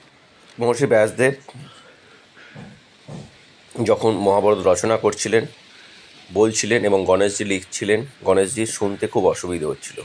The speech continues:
তাই তিনি সরস্বতী নদীকে শান্ত হতে বলেন। সরস্বতী শান্ত না হয়ে আরও জোরে বইতে থাকে।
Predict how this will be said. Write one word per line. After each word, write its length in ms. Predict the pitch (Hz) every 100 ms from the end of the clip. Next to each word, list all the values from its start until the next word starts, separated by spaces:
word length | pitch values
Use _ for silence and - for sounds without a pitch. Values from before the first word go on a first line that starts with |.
| - - - - - - -
তাই 140 | - 110
তিনি 140 | 113 131 131
সরস্বতী 380 | 104 101 110 117
নদীকে 280 | 104 98 107 113
শান্ত 260 | 98 92 92 92
হতে 140 | 85 82
বলেন। 180 | 67 - - _ _ _ _ - - - _ _ - -
সরস্বতী 380 | 123 120 139 139
শান্ত 260 | - 110 110 123
না 60 | 107 117
হয়ে 140 | 117 -
আরও 120 | 104 110
জোরে 180 | 95 92 87
বইতে 220 | 87 87 101
থাকে। 180 | 101